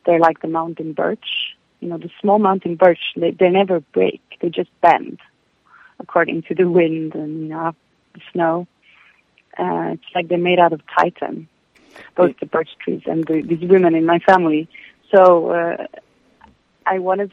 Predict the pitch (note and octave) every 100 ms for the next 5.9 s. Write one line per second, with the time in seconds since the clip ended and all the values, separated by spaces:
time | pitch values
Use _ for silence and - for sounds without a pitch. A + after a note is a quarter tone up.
0 | - G3 F#3 E3+ F3 E3+ E3 _ _ -
1 | F3+ F#3 A#3+ - - E3 D3+ F3 E3+ G3+
2 | A#3 C4+ C#4+ - _ _ _ _ _ _
3 | _ _ - F3 E3 E3 E3 E3 - -
4 | E3+ _ _ _ _ _ - F3+ E3 E3
5 | D#3+ D#3+ - - - - - -